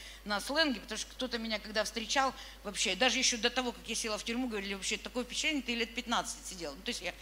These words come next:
чётко всё это изучала, знаете, всю эту лексику, всё это, то есть я этому посвящала очень много времени, почему-то я так решила, что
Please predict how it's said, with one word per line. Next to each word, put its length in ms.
чётко 440
всё 200
это 200
изучала, 540
знаете, 400
всю 200
эту 140
лексику, 420
всё 220
это, 120
то 60
есть 100
я 180
этому 240
посвящала 480
очень 320
много 200
времени, 380
почему-то 440
я 120
так 160
решила, 360
что 100